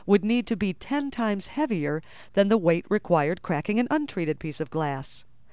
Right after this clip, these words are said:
With this more robust molecular structure and far fewer peaks and valleys to catch road debris and distort vision, the glass becomes much smoother, resulting in a clearer and stronger windshield.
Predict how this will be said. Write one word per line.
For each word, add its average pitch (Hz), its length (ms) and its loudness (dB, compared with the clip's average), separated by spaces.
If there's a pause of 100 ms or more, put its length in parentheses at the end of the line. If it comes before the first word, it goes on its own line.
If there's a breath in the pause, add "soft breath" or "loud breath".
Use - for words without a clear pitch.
(120)
With 254 180 4
this 349 240 -2
more 247 220 2
robust 196 680 2
molecular 165 560 0
structure 156 600 -2 (200 loud breath)
and 165 160 -2
far 202 300 6
fewer 247 300 2
peaks - 280 -4
and 240 140 2
valleys 233 360 2
to 180 80 -4
catch 190 280 0
road 202 220 4
debris 202 400 2
and 170 120 -2
distort 170 440 4
vision, 165 400 2 (320 loud breath)
the 190 80 2
glass 240 480 2
becomes 160 420 -4
much 175 240 -4
smoother, 170 640 -2
resulting 220 520 2
in 214 100 0
a 208 40 2
clearer 254 520 0
and 240 120 -2
stronger 233 520 -2
windshield. 170 720 -2